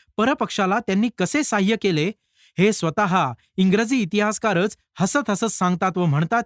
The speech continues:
की, इंग्लंडच्या वैभवाला यांनी पाहिले नसले तरी हेही राष्ट्रविक्षोभात सामील झाले असते.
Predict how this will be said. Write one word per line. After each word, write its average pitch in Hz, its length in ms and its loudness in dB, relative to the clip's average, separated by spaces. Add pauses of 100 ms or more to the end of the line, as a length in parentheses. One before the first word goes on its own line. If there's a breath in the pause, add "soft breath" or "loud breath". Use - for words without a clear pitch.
की, 190 240 0 (520)
इंग्लंडच्या 240 480 2
वैभवाला 185 520 2
यांनी 165 300 0
पाहिले 170 360 0
नसले 165 460 0 (440 soft breath)
तरी 208 180 2
हेही 190 520 2 (300 soft breath)
राष्ट्रविक्षोभात 190 720 -2
सामील 185 360 0
झाले 156 240 0
असते. 143 340 -2